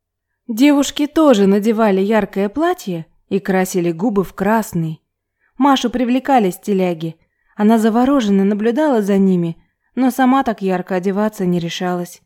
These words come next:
Внизу за парком был паромчик, от которого ходили пароходики на островок, называемый Эльдорадо. Там был пляж,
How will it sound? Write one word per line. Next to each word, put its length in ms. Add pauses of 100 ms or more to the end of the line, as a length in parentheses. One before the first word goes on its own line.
(480)
Внизу 400
за 160
парком 360
был 160
паромчик, 680 (340)
от 140
которого 480
ходили 440
пароходики 720
на 200
островок, 720 (260)
называемый 760
Эльдорадо. 680 (640)
Там 220
был 160
пляж, 480